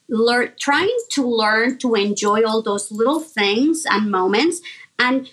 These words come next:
you know, not being so intense about it. So yes, I think that color is a great way of, you know, expressing, you know, and attracting good things,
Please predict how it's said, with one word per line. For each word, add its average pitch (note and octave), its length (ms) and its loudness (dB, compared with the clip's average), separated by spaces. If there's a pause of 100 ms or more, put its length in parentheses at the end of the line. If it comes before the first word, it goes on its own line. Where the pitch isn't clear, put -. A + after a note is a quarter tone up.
(120)
you C4+ 100 2
know, C4+ 140 2
not C#4 380 0
being D#4+ 340 2
so C4+ 680 -2 (140)
intense B3+ 880 0
about F3+ 400 0
it. D#3+ 140 -6
So - 140 -2
yes, A3 520 -2 (300)
I B3+ 280 0
think B3 460 -4
that G#3 260 0 (520)
color A#3 540 -2 (160)
is A3 180 -8
a A3+ 60 -2
great G#3+ 580 -4
way F#3+ 600 0
of, F3 320 0 (180)
you G#3 140 -4
know, F#3+ 260 0
expressing, G#3 1120 -2 (240)
you G#3+ 120 0
know, G3 200 0
and G#3+ 160 2
attracting G#3 840 -4
good F#3+ 180 -4
things, F#3+ 640 -4